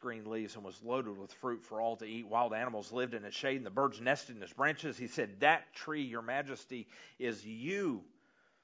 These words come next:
You have grown strong and great." And the king's like, "Yeah, I have.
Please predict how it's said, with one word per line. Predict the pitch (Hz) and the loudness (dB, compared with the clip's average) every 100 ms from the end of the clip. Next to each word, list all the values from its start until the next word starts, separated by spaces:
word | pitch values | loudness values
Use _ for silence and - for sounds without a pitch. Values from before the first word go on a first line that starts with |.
| _ _ _ _ 120 | _ _ _ _ -6
You | 170 | -6
have | 147 | -4
grown | 123 131 104 | 0 0 -2
strong | - - 175 156 120 | -10 -2 0 0 -2
and | 101 | -6
great." | 123 143 185 110 - _ _ _ _ _ _ _ _ _ _ | 2 4 4 0 -8 _ _ _ _ _ _ _ _ _ _
And | 98 | -16
the | |
king's | 95 117 98 | -12 -10 -6
like, | 87 - | -6 -6
"Yeah, | 147 175 - - - _ _ | -6 -6 -8 -12 -18 _ _
I | - | -6
have. | - 185 - | 0 2 0